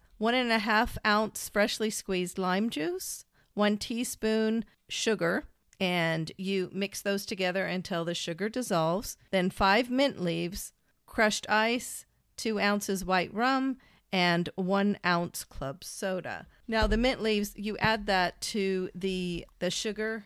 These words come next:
and the lime, and you muddle it. So you kinda squeeze it so the mint oils, I guess,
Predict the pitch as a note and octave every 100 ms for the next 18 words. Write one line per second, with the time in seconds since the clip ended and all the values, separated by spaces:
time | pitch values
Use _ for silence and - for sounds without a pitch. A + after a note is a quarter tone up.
0 | - F#3+ F#3 F#3 F3+ F3 F3+ G3+ B3+ -
1 | G3 G3 F3+ - F#3 F3+ D#3+ C#3+ B2+ -
2 | - - _ - - - - F#3+ E3+ E3+
3 | E3+ E3+ G#3 F#3+ D#3+ - - - - G3
4 | F3 E3+ D#3+ - - F3 D#3+ D#3+ D#3 -
5 | D#3+ D#3 D3+ - - - F3+ F3+ F#3 -
6 | - - _ _ - F3 F#3+ A3 B3 -
7 | A3 G#3 A3+ A#3 -